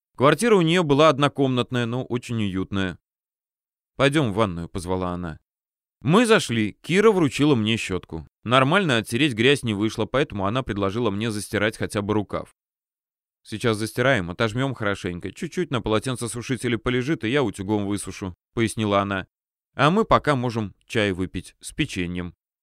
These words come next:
Я согласился. Почему нет? Тем более, что после конфликта у меня проснулся аппетит. Снял рубашку. Кира смущенно отвела взгляд и, взяв ее у меня, начала застирывать в тазу с помощью хозяйственного мыла.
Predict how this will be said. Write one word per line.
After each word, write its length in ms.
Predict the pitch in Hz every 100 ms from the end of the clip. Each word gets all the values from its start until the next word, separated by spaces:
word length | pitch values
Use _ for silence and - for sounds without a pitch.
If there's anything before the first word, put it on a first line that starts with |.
| _ _ _ _
Я 220 | 117 139 214
согласился. 720 | 220 180 139 185 185 - - _
Почему 360 | 107 160 226
нет? 260 | 208 214 -
Тем 180 | 127 139
более, 240 | 220 208
что 140 | -
после 260 | 196 190 196
конфликта 480 | 190 165 190 214 170
у 80 | 143
меня 180 | 170
проснулся 500 | 214 160 175 175 165
аппетит. 500 | 147 - 98 80 - -
Снял 260 | 131 180
рубашку. 460 | 185 107 101 - 92
Кира 220 | - 160
смущенно 460 | 147 101 - 131 107
отвела 280 | 98 104 131
взгляд 440 | 101 98 113 -
и, 60 | 104
взяв 320 | 90 131 147
ее 240 | 95 110
у 60 | 113
меня, 280 | 101 120 131
начала 360 | 98 101 123
застирывать 540 | 104 92 117 117 101 -
в 80 |
тазу 340 | - 107 92 123
с 80 | -
помощью 380 | 113 104 -
хозяйственного 720 | 92 110 98 98 - 101 98 101
мыла. 420 | 104 95 85